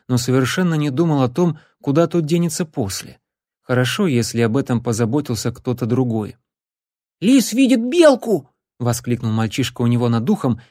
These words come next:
и Кит вздрогнул. Спящие Немо сидели напротив рыжего художника и настойчиво пододвигали к нему тарелки с остатками чая.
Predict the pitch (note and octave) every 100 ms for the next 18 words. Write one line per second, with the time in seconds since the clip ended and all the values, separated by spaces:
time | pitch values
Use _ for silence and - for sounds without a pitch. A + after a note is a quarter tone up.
0 | _ E3+ C#3 F#3 C3+ B2+ A#2 D3+ D#3 G2+
1 | G2 - _ _ _ _ - - C#3+ B2
2 | - A#2+ A#2 D3+ A#2+ A2 A#2 A#2+ A#2 A#2
3 | - B2+ A#2+ C#3+ B2+ A2+ A2+ C3 D#3+ G#3
4 | B2 G2+ G2 - _ _ - B2+ B2 B2
5 | A3+ G#3 - D#3 D3 C#3 A#2+ C3 F3 E3+
6 | - C#3 D3 C#3 C#3 F#3 D#3 D3+ C#3+ -
7 | D3+ C#3+ C#3+ D3 - C3 G2+ -